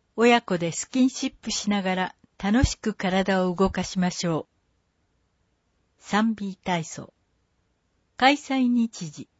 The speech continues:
八月三十日、九月六日、九月十三日。十時三十分から十一時三十分。金曜日、全三回。対象、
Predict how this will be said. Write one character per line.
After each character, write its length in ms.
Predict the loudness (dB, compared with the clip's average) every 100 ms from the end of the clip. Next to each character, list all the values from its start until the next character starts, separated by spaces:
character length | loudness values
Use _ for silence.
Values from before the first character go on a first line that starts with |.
| _ _ _
八 340 | -8 -6 -2 0
月 220 | 0 -2
三 340 | -2 2 2
十 220 | 2 0 0
日、 480 | -2 -6 -10 -12 _ _ _ _ -6
九 140 | 0
月 360 | 2 2 0 -6
六 120 | -4
日、 420 | -6 -8 -8 -8 _ _ _ _
九 140 | -2
月 380 | 2 2 0 -8
十 240 | -2 -2 -2
三 320 | -4 -4 -2
日。 360 | -6 -10 -20 -20 _ _ _ _ _ _ _ _ _ -10
十 240 | 0 0 0
時 140 | -4
三 300 | -4 -2 -2
十 140 | -2
分 340 | -8 -8 -6 -6
か 180 | -4 -6
ら 200 | -6 -10 _ -4
十 200 | -2 -2
一 300 | -2 -6 -6
時 100 | -6
三 300 | -4 -2 -2
十 160 | -6 -10 -14
分。 200 | -12 -12 _ _ _ _ _ _ _ _ _ _ _
金 260 | 4 4
曜 240 | 6 4 2
日、 240 | -6 -12 _ _ -4
全 280 | 0 0
三 260 | -2 -6 -6
回。 320 | -6 -8 -8 -12 _ _ _ _ _ _ _ _ _ _ _ _ _ _ _
対 220 | -2 0 0
象、 460 | 0 2 2 -2